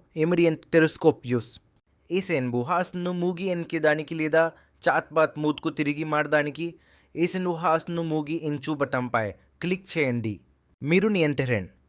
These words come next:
తీసుకున్న వెంటనే లీడ్ యాక్టివ్ అని గుర్తించబడుతుంది మరియు మీరు యూజర్ ప్రశ్నను పరిష్కరించినప్పుడు మీరు యూజర్ ప్రశ్నను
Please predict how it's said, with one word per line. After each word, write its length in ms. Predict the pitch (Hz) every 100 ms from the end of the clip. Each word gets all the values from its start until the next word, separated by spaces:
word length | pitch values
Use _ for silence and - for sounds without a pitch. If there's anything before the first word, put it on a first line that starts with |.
| _ _ _ -
తీసుకున్న 380 | 170 - 190
వెంటనే 520 | 165 170 175 185 196 202 _ _ -
లీడ్ 280 | 135 170
యాక్టివ్ 420 | 190 170 - 180 170
అని 180 | 131 135
గుర్తించబడుతుంది 1200 | 135 131 147 143 147 143 143 135 147 151 190 190 _ _
మరియు 260 | 123 135 156
మీరు 260 | 156 147 160
యూజర్ 440 | 139 127 131 131
ప్రశ్నను 420 | 147 - 185 214 214 _ _ _
పరిష్కరించినప్పుడు 960 | 156 156 - 196 190 202 190 185 175 214 _ _ -
మీరు 260 | 147 175 196
యూజర్ 360 | 156 139 147
ప్రశ్నను 500 | 139 156 175 175 202